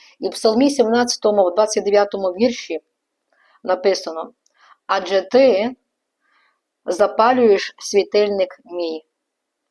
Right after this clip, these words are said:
Господи, освітлюєш, Боже, темряву мою». Освітлює, Господь освітлює світильник,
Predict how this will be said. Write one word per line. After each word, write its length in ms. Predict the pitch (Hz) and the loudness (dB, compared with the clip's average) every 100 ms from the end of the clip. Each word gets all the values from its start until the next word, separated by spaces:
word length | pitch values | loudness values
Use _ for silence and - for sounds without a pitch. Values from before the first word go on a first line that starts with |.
| - | -4
Господи, 640 | 175 190 - 165 156 - _ _ _ _ | 2 2 0 -6 -6 -8 _ _ _ _
освітлюєш, 1040 | 180 175 - 220 269 240 226 226 220 - _ _ _ _ _ _ _ _ _ _ _ _ _ | -2 -2 -2 -4 0 0 2 0 -2 -10 _ _ _ _ _ _ _ _ _ _ _ _ _
Боже, 640 | 165 180 202 196 175 170 - _ _ _ | -6 2 6 6 2 -2 -6 _ _ _
темряву 640 | - 175 175 170 160 160 - - | -4 -2 -2 -4 -4 -8 -10 -16
мою». 480 | 160 160 160 147 _ _ _ _ _ _ _ _ _ _ _ _ | -12 -8 -6 -8 _ _ _ _ _ _ _ _ _ _ _ _
Освітлює, 580 | 175 165 - 208 175 156 | -12 -8 -6 -6 -6 -8
Господь 520 | - 196 185 - 240 247 | -6 -6 -4 2 2 2
освітлює 680 | 180 - 202 202 170 165 147 - _ _ | -4 -4 -4 -4 -4 -4 -6 -10 _ _
світильник, 840 | - 170 156 170 160 147 143 - | -10 -6 -2 0 0 -4 -8 -16